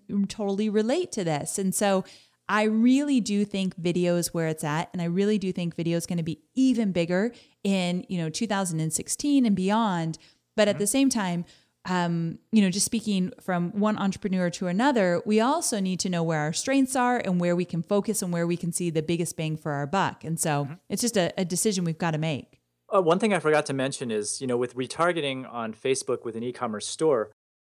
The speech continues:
Speaker 2: what's really nice is they have what's called Facebook dynamic ad retargeting. So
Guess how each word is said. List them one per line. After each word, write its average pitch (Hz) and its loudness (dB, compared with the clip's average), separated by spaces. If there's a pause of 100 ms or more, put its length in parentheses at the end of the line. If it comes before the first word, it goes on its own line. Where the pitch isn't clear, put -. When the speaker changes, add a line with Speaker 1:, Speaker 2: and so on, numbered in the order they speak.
(140)
Speaker 2:
what's 143 2
really 208 6
nice 160 0
is 123 -8
they 127 -2
have 131 -2
what's 120 -10
called 120 -4
Facebook 127 -4
dynamic 120 -4
ad 151 -2
retargeting. 170 -4
So 131 0